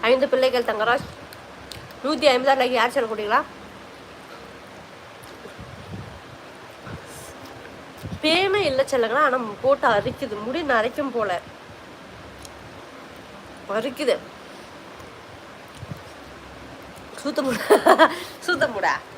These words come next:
என்ன சுத்த மூடு? நீ மூடு. திருநெல்வேலியிலிருந்து நாராயணன். ஹாய் நாராயணன், ஹனி சாப்பிடுங்க, ஃப்ரெஷ் ஹனி. என் முடி இப்படி போயிடும். ஐயோ, வேணாம், வேணாம், தப்பா பேசுவாங்க. இப்படி வா.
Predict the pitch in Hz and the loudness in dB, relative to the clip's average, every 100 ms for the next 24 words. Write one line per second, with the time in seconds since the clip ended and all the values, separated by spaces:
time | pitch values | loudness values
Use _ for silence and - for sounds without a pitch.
0 | - - - - 254 339 233 220 208 190 | -14 -8 -8 -2 0 0 -2 -6 -4 -2
1 | 185 240 247 269 185 - - - - - | -2 -2 2 2 0 -4 -16 -16 -16 -16
2 | - - - - - - 269 277 294 269 | -16 -14 -12 -12 -14 -4 -2 4 6 6
3 | 233 214 226 254 196 202 220 190 175 - | 4 4 2 4 4 4 4 2 0 -4
4 | - - - - - - - - - 370 | -14 -16 -16 -16 -16 -16 -16 -16 6 10
5 | 453 480 285 277 254 247 285 - - - | 10 10 6 6 6 4 2 -2 -14 -16
6 | - - - - - - - - 247 302 | -18 -18 -16 -16 -16 -16 -14 0 2 4
7 | 370 294 - 202 196 262 330 - - - | 4 4 4 2 0 0 -2 -8 -14 -14
8 | - - - - - - - - - - | -16 -12 -10 -10 -12 -16 -16 -16 -16 -16
9 | - - 269 320 - - 311 208 277 339 | -16 0 4 4 2 2 2 4 -2 -4
10 | - - - - - - - - 220 233 | -12 -16 -16 -16 -16 -16 -16 -8 -2 0
11 | 214 247 226 214 220 240 247 - - - | 0 -4 -4 -6 -2 0 -2 -6 -10 -16
12 | - - 262 277 262 214 226 202 185 202 | -16 -8 -6 -4 -2 -2 -2 -2 -4 -6
13 | 185 196 180 160 160 - 202 190 | -6 -6 -8 -10 -10 -8 -6 -8